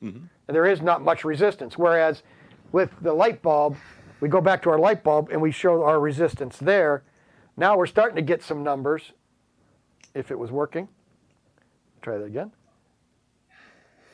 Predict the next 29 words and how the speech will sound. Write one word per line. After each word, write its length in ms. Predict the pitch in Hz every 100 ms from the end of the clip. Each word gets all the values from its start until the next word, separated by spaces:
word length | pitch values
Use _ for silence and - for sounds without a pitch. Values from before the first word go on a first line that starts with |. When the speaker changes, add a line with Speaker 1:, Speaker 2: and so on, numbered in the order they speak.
| _ _ _ _ _
Speaker 1:
So 100 | 95
you 140 | 104
may 140 | 113 98
be 160 | 90
too 260 | - - 95
low. 220 | 98 71 _ -
Speaker 2:
I 80 | 147
might, 260 | 160 156 -
oh 180 | 156 180
yeah, 180 | 165 156
my 140 | 151
range 300 | 147 175 170
might 180 | 151 139
be 80 | 139
too 180 | - 151
low. 140 | 156
So 120 | -
now 140 | 135 135
let's 160 | 131
go. 240 | 143 143 135 _ _ _ _ - - _ _ - 92
Speaker 1:
Overloading 500 | 90 90 90 87 85
your 100 | 80
range. 400 | 85 90 80 - _ _ _ _ _ _ _
Or 120 | 113
you 120 | 123 110
broke 280 | 113 104
the 60 | -
bulb. 340 | 87 95 85 82 _ _ _ _ _ _
Speaker 2:
Yeah. 260 | - 226